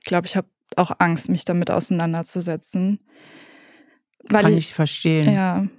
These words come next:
Speaker 1: Ich denke mir immer, ich hab so wahnsinnig viel Lebenszeit und Energie schon da reingesteckt in diesen Streit damals. Ich hab auch mich selbst immer in die Schusslinie gebracht, indem ich dann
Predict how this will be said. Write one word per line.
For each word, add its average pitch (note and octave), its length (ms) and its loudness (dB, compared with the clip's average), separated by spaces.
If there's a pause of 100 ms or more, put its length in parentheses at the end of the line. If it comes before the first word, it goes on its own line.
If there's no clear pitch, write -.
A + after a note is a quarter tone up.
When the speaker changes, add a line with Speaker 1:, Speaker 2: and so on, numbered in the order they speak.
(380)
Speaker 1:
Ich G3+ 120 -2
denke G3+ 300 2 (100)
mir G#3 160 2
immer, G3 160 2
ich G3 100 0
hab F#3+ 100 -4
so A3 580 2 (520)
wahnsinnig G3+ 520 4
viel A3 300 2
Lebenszeit G3 960 2
und G3 100 2
Energie F#3+ 360 2
schon G3 200 0
da F#3+ 100 2
reingesteckt F#3+ 580 0
in F#3 120 0
diesen F#3 400 0 (500)
Streit G3 580 2 (300)
damals. G3 340 4
Ich G3 120 2
hab A3+ 100 0
auch - 240 0 (100)
mich G3+ 180 0
selbst G3 240 2
immer G3+ 160 0
in G3 80 2
die F#3+ 380 2
Schusslinie G3+ 600 0
gebracht, F3+ 600 0
indem F#3 260 2
ich F#3 100 -2
dann F#3 320 0